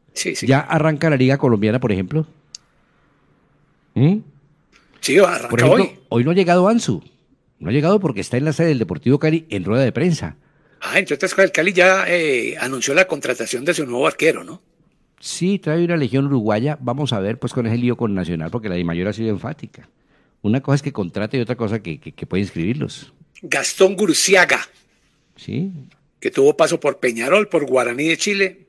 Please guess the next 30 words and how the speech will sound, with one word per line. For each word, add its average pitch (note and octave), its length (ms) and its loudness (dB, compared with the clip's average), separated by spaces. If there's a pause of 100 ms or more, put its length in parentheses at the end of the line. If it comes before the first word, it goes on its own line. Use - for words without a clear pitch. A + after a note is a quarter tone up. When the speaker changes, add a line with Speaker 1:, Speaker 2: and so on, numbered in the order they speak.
(120)
Speaker 1:
perdón, C3 320 -2
de - 80 -10
Chile, A#2+ 240 -8
no, A2+ 80 -6
de A2+ 80 -4
Paraguay, F3 400 2 (480)
Palestino C#3+ 540 0
de C#3+ 120 -2
Chile, F#3 400 -4
Montevideo C3 680 2
City D#3 320 -6
Torque F#3 540 -2 (320)
y A#2+ 180 -8
Liverpool D3+ 540 -2
de C#3+ 120 2
Uruguay, C#3 800 0 (260)
¿ya? C#3 280 -8 (300)
Tiene C3 200 -6
veintinueve C3 640 -4
años, G3 520 -6 (580)
es - 80 -4
la C#3+ 120 0
tercera C3 340 2
vez C3+ 160 4
que D3 80 -6
está C3+ 160 -2
por C3 120 0
fuera C3 200 2
del A#2+ 140 0
país, F#3 680 -6